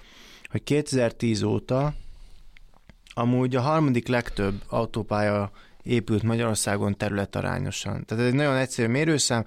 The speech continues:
hány kilométer épült, és hány ezer kilométer, ö, vagy bocsánat, hány ezer négyzetkilométer az ország területe. És ha ezt az osztást megcsinálom, akkor azt tudom, ö,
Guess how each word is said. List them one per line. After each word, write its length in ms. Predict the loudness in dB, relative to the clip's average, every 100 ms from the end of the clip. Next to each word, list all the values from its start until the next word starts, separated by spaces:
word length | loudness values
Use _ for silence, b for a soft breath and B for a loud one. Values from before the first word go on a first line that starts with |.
| B B
hány 220 | -2 0
kilométer 580 | 2 0 2 0 0 2
épült, 500 | 2 2 2 2 -2 B B B
és 100 | -6
hány 160 | -2 -2
ezer 260 | -2 -4
kilométer, 800 | -2 -2 0 0 -2 -2 0 -2 -6
ö, 340 | -4 -2 -2 -2 -8 _ -12
vagy 160 | -8 -4
bocsánat, 340 | -4 -4 -4
hány 160 | -4 -4
ezer 220 | -2 0
négyzetkilométer 800 | 0 -2 -4 -4 -4 -2 -2 -4
az 120 | -4 -2
ország 340 | -4 -4 -6
területe. 420 | -6 -4 -4 -6
És 100 | -8
ha 80 | -8
ezt 380 | -4 -2 -2 -2
az 200 | -2 -2 -4
osztást 560 | -4 -2 -4 -4 -2
megcsinálom, 880 | -4 -4 -4 -2 0 0 0 0 -4 B B B B B
akkor 160 | -2
azt 200 | -2 -2
tudom, 380 | -2 0 0 -6 _ _ -8
ö, 200 | -4 -4